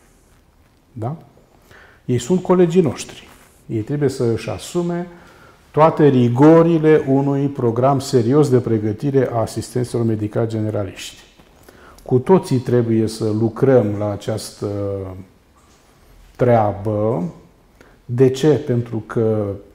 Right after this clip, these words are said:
pe fruntea unui absolvent de școală posticială sanitară, a unui asistent medical, nu scrie absolvent de Ghica Vodă Iași sau absolvent de, n-am să dau numele unei alte școli.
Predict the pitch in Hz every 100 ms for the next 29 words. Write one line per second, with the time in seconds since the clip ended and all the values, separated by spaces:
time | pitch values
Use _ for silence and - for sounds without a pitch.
0 | _ - 107 - 135 156 - 120 113 110
1 | 110 104 - 113 107 127 113 101 - 123
2 | 110 110 107 104 123 117 110 - 98 104
3 | 131 113 110 117 120 110 120 - 135 120
4 | 117 107 101 143 165 185 - - 156 135
5 | 120 - - - - 131 120 - 131 120
6 | 147 135 110 120 117 131 127 110 127 113
7 | 98 113 156 - - 139 131 - 131 120
8 | 143 135 - 120 120 120 87 - - 131
9 | 127 131 120 113 113 113 110 107 110 110
10 | 110 104 - - 202